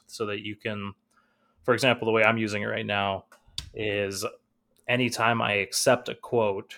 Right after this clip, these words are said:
or a customer accepts a quote in Xero, I have it automatically populating a record in my Airtable, in my open orders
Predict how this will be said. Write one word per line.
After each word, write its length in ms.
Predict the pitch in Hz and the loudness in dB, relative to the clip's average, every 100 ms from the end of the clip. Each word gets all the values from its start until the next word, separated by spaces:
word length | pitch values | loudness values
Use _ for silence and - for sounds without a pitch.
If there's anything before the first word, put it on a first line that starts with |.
| - - | -16 -10
or 60 | |
a 40 | 101 | 0
customer 380 | 127 120 120 110 | 2 2 0 -4
accepts 380 | 101 120 - | -2 -2 -2
a 40 | 110 | -6
quote 440 | - 117 104 - | -2 0 0 -4
in 140 | 104 101 | -10 -10
Xero, 720 | 101 120 120 104 101 101 98 _ | -4 0 4 4 4 2 -2 _
I 120 | - | -6
have 180 | 101 104 | 0 0
it 100 | 101 - | 0 0
automatically 600 | 110 113 117 110 110 110 | 4 4 4 4 2 0
populating 600 | 101 - 107 - 107 101 98 | -4 0 2 2 0 0 -2
a 80 | |
record 520 | 98 101 101 104 98 98 | -2 -2 -2 -2 -4 -4
in 220 | 101 101 | -6 -4
my 220 | 95 98 | -4 -2
Airtable, 680 | 107 104 - 107 98 95 101 | -2 -2 -2 -2 -2 -4 -4
in 80 | 98 | -4
my 180 | 98 104 | -2 -2
open 240 | 107 107 | -2 -4
orders 720 | 98 95 92 92 92 - - | -6 -6 -6 -8 -8 -8 -10